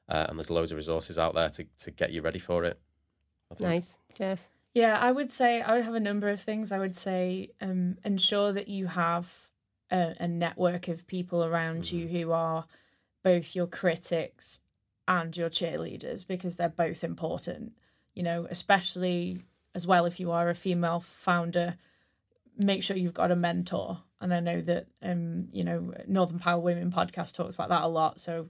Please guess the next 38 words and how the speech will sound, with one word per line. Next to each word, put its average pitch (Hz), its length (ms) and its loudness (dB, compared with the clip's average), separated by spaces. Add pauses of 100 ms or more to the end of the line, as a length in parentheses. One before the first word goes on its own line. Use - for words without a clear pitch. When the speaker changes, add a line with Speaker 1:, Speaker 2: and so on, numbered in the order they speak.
Speaker 3:
if, - 160 -14 (140)
you 185 100 -8
know, 170 160 -4
I 165 140 -6 (220)
definitely 180 640 0 (100)
have 180 140 -6
yourself 175 300 -2
a 170 40 -2
mentor. 170 540 -2 (760)
I 185 60 0
would 180 140 4
repeat 180 280 0
what 196 140 4
I 180 40 2
said 170 240 2
earlier, 170 380 4
which - 220 -2
is 165 160 -6
focus 185 460 -2
on 180 120 4
your 175 100 2
milestones 175 720 2
and 170 140 0
not 170 180 0
your 180 100 -4
survival 175 560 2
when 190 140 2
you're 185 100 2
funding. 202 460 2 (540)
If 185 140 0
survival 196 480 6
is 175 100 2
an 175 80 4
issue, 208 460 2 (360)
then 185 180 4
maybe 180 240 4
a 175 40 4
different 175 460 -2